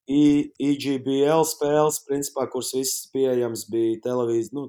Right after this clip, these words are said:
tā kā Instat televīzijā, internetā, visas, principā, noskatījos. Esmu redzējis, eh, eh, noteikti, ka ir spēlētājs, kurš ir, eh, manuprāt, pēc Baltijas kausa labāk sākuši spēlēt, eh,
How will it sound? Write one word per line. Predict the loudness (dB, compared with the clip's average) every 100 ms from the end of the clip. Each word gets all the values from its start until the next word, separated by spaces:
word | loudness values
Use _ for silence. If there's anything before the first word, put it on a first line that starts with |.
| -10
tā | -12
kā | -8 -6
Instat | -6 -8 -14 -14 -12
televīzijā, | -6 -4 -2 -2 -2 -2 -2 -4
internetā, | -4 -6 -6 -6 -6 -4 -4 -2
visas, | -2 -4 -6
principā, | -4 -4 -4 -6 -4
noskatījos. | -4 -4 -6 -4 0 0 -2 -8 _ _ _ _ _ -8
Esmu | -6 -4 -2
redzējis, | 0 0 2 0 -2 -4 -4
eh, | -6 -10 _ _ _ _ _ _ _ _ _ _ _ _ -8
eh, | -4 -4 0
noteikti, | 0 2 2 0 -2 -6
ka | 0
ir | 0 0
spēlētājs, | 2 4 4 2 0 -2
kurš | -4 -6 -6
ir, | -6
eh, | -4 -2 -4 -4
manuprāt, | -6 -8 -8 -8 -8
pēc | -10 -4
Baltijas | -4 -2 -4 -6
kausa | -8 -6 -4
labāk | -2 -2 -2
sākuši | -4 -4 -6 -8 -4
spēlēt, | 0 2 0 -2
eh, | _ _ _ _ _ _ _ _ -12 -8 -6 -4 -4